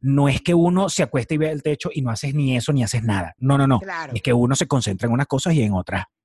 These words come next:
Speaker 1: le da como
Speaker 2: Claro,
Speaker 1: un poco más de
Speaker 2: claro,
Speaker 1: largas al
Speaker 2: claro.
Speaker 1: asunto. Entonces, yo creo que no es una cosa de sentirse mal. Este, es una cosa de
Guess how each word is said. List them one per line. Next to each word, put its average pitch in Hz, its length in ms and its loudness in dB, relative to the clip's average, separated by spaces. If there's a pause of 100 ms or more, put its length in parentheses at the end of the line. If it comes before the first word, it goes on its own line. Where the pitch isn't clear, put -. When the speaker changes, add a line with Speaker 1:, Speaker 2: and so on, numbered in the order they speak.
(140)
Speaker 1:
le 117 120 4
da 92 120 2
como 120 180 -6
Speaker 2:
Claro, 156 380 -6
Speaker 1:
un 107 60 -6
poco 113 100 -12
más 104 120 -2
de 117 60 2
Speaker 2:
claro, 110 140 0
Speaker 1:
largas 110 140 -2
al 101 60 0
Speaker 2:
claro. 98 60 -2
Speaker 1:
asunto. 135 320 0
Entonces, 131 260 -2 (280)
yo 147 100 2
creo 151 80 0
que 175 80 0
no 180 60 2
es 175 60 4
una 175 100 2
cosa 165 180 0
de 170 100 4
sentirse 127 540 2
mal. 127 420 4 (420)
Este, 123 840 0
es 123 80 4
una 147 180 4
cosa 160 260 2
de 156 260 0